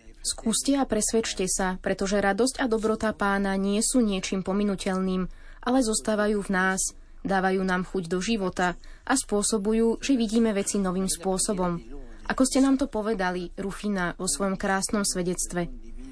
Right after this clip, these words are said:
Chcel by som preto zakúsiť chuť viery v tejto krajine tým, že spomeniem predovšetkým príbehy a tváre ľudí, ktorí obetovali svoj život pre evanjelium."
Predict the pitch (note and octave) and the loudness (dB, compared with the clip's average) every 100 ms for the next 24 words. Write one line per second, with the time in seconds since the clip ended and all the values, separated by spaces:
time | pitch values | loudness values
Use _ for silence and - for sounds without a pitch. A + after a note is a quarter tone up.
0 | - - G#3+ G#3 C4 D4 C4+ C4 B3+ A3+ | -14 0 4 4 6 4 4 0 0 0
1 | A#3+ A#3 A3 - A3+ G3 F#3+ G3+ G#3 - | -2 -2 -2 -2 -4 -2 -2 -2 -2 -2
2 | F#3+ F#3+ F3+ G3 F#3+ F#3+ F3+ G3 F#3 G#3+ | -2 -2 -2 0 0 0 -2 -2 0 0
3 | B3+ - - - B3+ - B3 A#3+ A#3 A#3 | -2 -8 -14 0 2 6 6 6 4 2
4 | G#3+ G#3+ - G#3+ - G#3 - G3+ F#3+ G3+ | -2 -2 -2 -4 -2 -4 -2 -4 -2 -2
5 | G3 - - F#3 G3 G3 G3 G#3 - F3 | -2 -2 -4 -2 0 0 0 -2 -4 -6
6 | F3 - - - - C#4 B3+ G3 G#3+ G#3+ | -6 -8 -12 -8 4 4 4 0 0 0
7 | G#3 G#3 G#3 - G#3 F3+ F#3+ F#3 F#3+ G3+ | 0 0 0 0 0 0 -2 -2 -2 -4
8 | - F#3 F#3+ F#3 F3+ F3+ E3+ F3 | -2 0 0 2 0 0 0 -2